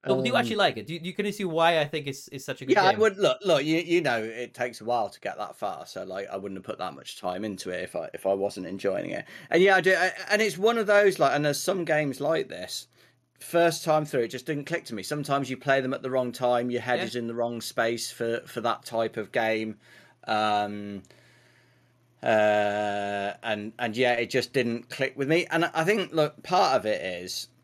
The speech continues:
Speaker 2: there is that, there certainly is the, the roguelike, some of the, the elements of roguelikes,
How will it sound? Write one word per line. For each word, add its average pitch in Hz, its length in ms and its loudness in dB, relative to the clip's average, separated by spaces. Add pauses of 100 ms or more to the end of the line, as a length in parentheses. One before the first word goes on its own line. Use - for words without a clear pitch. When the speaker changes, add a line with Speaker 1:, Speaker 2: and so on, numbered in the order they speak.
(120)
Speaker 2:
there 127 200 2
is 143 240 2
that, 123 340 0 (260)
there 110 340 0
certainly 127 520 -4
is 113 180 -4
the, 110 320 -6
the 104 140 -8
roguelike, 104 1000 -4 (680)
some 131 320 -4
of 127 100 -2
the, 110 380 0
the 107 120 -2
elements 101 420 -4
of 92 120 -12
roguelikes, 90 920 -8